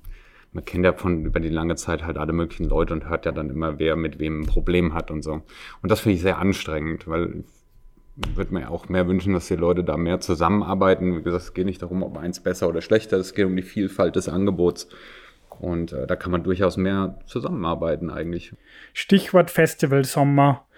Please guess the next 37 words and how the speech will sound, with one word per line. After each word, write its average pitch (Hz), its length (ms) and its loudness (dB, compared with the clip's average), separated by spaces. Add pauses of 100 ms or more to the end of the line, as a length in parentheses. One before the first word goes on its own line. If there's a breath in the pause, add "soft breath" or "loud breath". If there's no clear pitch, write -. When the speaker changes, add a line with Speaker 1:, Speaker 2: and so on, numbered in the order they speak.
(220 loud breath)
Speaker 2:
In 170 100 8
Salzburg 156 680 4
gab's 151 280 4
ja 170 60 8
vor 160 260 4
Corona 165 440 6
das 151 200 2
Live 147 300 4
im 160 120 6
Park 139 320 2
Festival 147 480 4
im 147 100 4
Volksgarten, 151 920 4 (380 loud breath)
das 151 160 2
dann 156 160 8
aber 151 480 8
irgendwie 160 340 6
in 151 80 6
der 151 100 6
Versenkung 160 600 6
verschwunden 147 640 4
ist. - 360 0 (380 soft breath)
Jetzt 143 240 2
hat 170 140 6
die 185 60 6
Politik 170 640 6
mit 170 340 4
dem 156 220 8
fifty 180 500 2
twenty 160 480 4
oder 147 160 6
fünfzig 165 520 2
zwanzig 160 500 2
ein 156 160 6
neues 147 300 8
Festival 147 500 2
angekündigt. 143 880 4